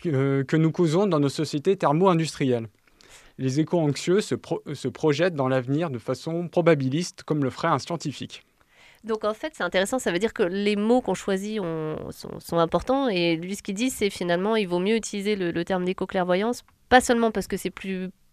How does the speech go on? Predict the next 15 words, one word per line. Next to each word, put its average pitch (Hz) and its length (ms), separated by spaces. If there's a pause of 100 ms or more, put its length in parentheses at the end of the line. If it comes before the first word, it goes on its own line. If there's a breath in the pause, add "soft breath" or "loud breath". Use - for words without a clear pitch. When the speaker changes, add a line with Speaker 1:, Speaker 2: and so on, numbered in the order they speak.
Speaker 2:
optimiste, 214 600
mais 175 260
c'est - 180
aussi 175 260
peu, 190 100
euh, 160 280 (480)
le 175 140
terme 202 240
qui 196 120
est 180 40
le, 170 160
le 165 100
mieux 180 140
choisi, 196 320
quoi. - 160